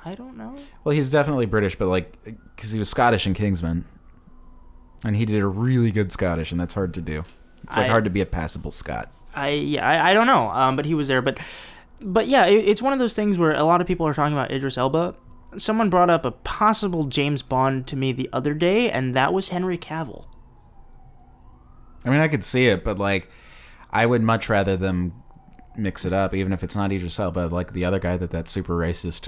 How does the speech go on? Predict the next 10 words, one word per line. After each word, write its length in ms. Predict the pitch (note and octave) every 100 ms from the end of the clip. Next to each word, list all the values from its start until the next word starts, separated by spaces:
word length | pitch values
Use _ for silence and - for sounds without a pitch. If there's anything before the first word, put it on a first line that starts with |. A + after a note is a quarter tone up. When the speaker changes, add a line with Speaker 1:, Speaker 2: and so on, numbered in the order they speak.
| -
Speaker 2:
Bond 300 | F2 E2 E2
guy 180 | F2+ E2+
<laughs> 80 | -
said, 560 | - - A#2+ C3+ F3+
the 180 | A2 G2
writer. 220 | C#3+ D3
Speaker 1:
David 220 | D3+ A#2+
Oyelowo? 560 | D3 C#3 C3+ D#3 F#3 A3 - - - - G2
Speaker 2:
Yeah. 300 | F2+ D#2+ F2 -
Speaker 1:
Yeah. 140 | -